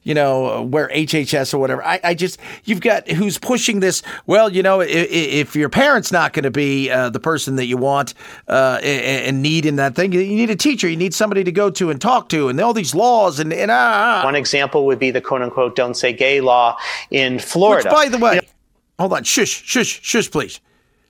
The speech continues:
Speaker 1: That's not the name of the law. The law is not "Don't Say Gay." It's never been "Don't Say Gay." It's none of those things.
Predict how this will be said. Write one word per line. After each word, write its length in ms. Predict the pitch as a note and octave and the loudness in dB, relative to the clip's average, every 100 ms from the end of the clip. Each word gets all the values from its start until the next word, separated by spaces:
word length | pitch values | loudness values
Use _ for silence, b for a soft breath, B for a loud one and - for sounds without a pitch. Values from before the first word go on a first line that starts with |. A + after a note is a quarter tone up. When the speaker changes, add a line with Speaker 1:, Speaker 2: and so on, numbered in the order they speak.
| _ | _
Speaker 1:
That's 240 | B3 A#3+ | 0 2
not 280 | B3 C#4+ D#4 | 2 4 4
the 80 | D#4 | 4
name 240 | C#4 C4+ | 4 4
of 80 | A#3+ | 4
the 80 | G#3+ | 4
law. 360 | G3 F3 - - B B B | 4 2 0 -8 B B B
The 80 | A3+ | 2
law 280 | A#3 C#4+ D#4+ | 6 6 6
is 120 | - | 6
not 260 | C4 C4 | 4 4
"Don't 220 | B3+ A#3 F#3 | 2 0 0
Say 220 | A3+ F#3 | 0 0
Gay." 300 | F3 B2+ - | 0 -2 -2
It's 220 | G#3 - | -2 2
never 260 | D4+ D#4 D#4 | 4 6 4
been 260 | A#3 D4 | 4 2
"Don't 280 | G#3+ G#3+ E3 | 4 2 2
Say 200 | - E3 | 0 0
Gay." 300 | C#3 D3 B2 - | 0 -2 -2 -2
It's 240 | C4+ - | -2 0
none 280 | A3+ D4 D#4 | 2 4 4
of 160 | C4+ F3+ | 4 2
those 300 | E3+ C#3 - | 0 0 0
things. 460 | E3 A#2 - - | 0 -2 -10 -16